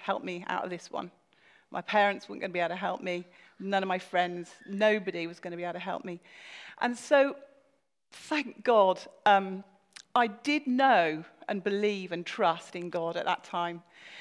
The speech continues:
And so I began to turn to him and to cry out to him with all of my might and all of my being. I literally put all my eggs in one basket.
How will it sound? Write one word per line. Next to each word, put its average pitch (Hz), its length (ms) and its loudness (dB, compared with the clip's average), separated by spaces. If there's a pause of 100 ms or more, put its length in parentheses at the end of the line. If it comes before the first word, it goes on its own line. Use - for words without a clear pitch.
(280)
And 214 180 0
so 233 260 4
I 233 80 6
began 208 960 2
to 214 420 -6 (220)
turn 233 320 2
to 233 100 -8
him 180 460 -4
and 208 140 -2
to 220 100 -12
cry 262 640 2
out 220 240 -2
to 220 100 -10
him 190 260 -8
with 185 140 -10 (160)
all 247 480 -2 (140)
of 208 160 2 (120)
my 185 420 -4 (180)
might 175 480 -6
and 190 220 -8
all 202 160 -2
of 190 120 -12
my 185 140 -4
being. 175 380 -8 (380)
I 220 60 2
literally 240 300 -2
put - 240 -6
all 277 240 4
my 262 180 6
eggs 214 300 6
in 208 100 -4
one 196 200 -2
basket. 170 640 -2